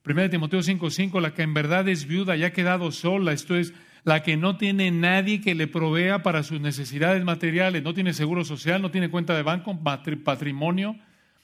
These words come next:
no tiene un marido, no tiene hijos, no tiene nadie que pueda atenderla. Primera de Timoteo cinco cinco, en términos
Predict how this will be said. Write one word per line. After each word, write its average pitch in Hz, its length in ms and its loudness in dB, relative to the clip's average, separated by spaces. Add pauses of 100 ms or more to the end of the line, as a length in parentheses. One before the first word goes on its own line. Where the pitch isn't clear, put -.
(140)
no 165 180 2
tiene 185 220 2
un 185 60 0
marido, 175 420 2
no 175 160 0
tiene 180 320 0
hijos, 180 300 -2
no 175 140 -2
tiene 175 260 2
nadie 214 440 2
que - 140 -2
pueda 180 300 2
atenderla. 170 800 0 (480)
Primera 156 260 2
de 185 60 2
Timoteo 165 440 0
cinco 160 320 -2
cinco, 175 360 -2
en 147 80 -4
términos 175 560 -2